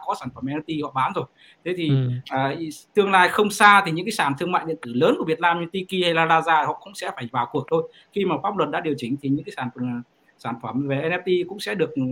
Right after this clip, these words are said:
Speaker 1: đơn giản hóa và, và, và đưa lên sàn để giao dịch. Thì, ừ, Uquid muốn hợp tác với những cái đơn vị sản phẩm mà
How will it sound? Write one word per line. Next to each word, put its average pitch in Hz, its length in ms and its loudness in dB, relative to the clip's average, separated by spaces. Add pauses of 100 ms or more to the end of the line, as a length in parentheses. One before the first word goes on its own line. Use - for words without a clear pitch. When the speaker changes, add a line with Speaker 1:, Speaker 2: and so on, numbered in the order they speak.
(140)
Speaker 1:
đơn 175 160 0
giản 135 220 -4
hóa 139 240 0
và, 135 240 0 (360)
và, 127 260 -2
và 123 320 -4 (180)
đưa 170 160 -2
lên 165 180 -2
sàn 127 300 -2
để 120 80 -6
giao 151 160 -4
dịch. 139 180 -6
Thì, 135 440 -6
ừ, 170 80 -6
Uquid 202 240 -6
muốn 180 180 -6
hợp 156 180 -8
tác 196 200 2
với 185 100 -6
những 190 220 -8
cái 190 320 0 (200)
đơn 180 160 -4
vị 185 140 2
sản 127 220 -6
phẩm 113 180 -4
mà 131 140 -2